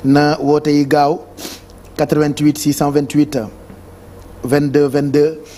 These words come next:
Ma ndokkeel nag bu baax madame Mbacke Imam. Ami Mbacke Imam. Mbacke, Mbacke ñaari yoon. Ami Mbacke mu, euh, Serigne Mame Mor Mbacke, ibnu Serigne Modou Bousso Dieng, euh, mu,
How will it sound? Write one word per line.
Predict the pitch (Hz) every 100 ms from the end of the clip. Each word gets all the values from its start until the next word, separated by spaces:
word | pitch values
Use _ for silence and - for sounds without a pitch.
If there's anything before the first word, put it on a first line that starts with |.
| - - - -
Ma | 139
ndokkeel | 143 156 147
nag | 147
bu | 139
baax | 147 170 165 135
madame | 139 143 139
Mbacke | 139 135 165
Imam. | 151 147 131 113 - - - - - - - -
Ami | 151 151
Mbacke | 147 147 160
Imam. | 160 156 143 117 - - - - -
Mbacke, | - 175 165
Mbacke | 151 147 156
ñaari | 156 175 175
yoon. | 170 139 120 - - - -
Ami | 135
Mbacke | 156 147 147 143
mu, | 147 147 147
euh, | 147 139 139
Serigne | - 143 147
Mame | 143 143
Mor | 139 135
Mbacke, | 156 165 170 156 - - - -
ibnu | 156 147 151
Serigne | 170 156
Modou | 151 143
Bousso | 139 139 151
Dieng, | 127 151 175 - - - - -
euh, |
mu, | 131 147 147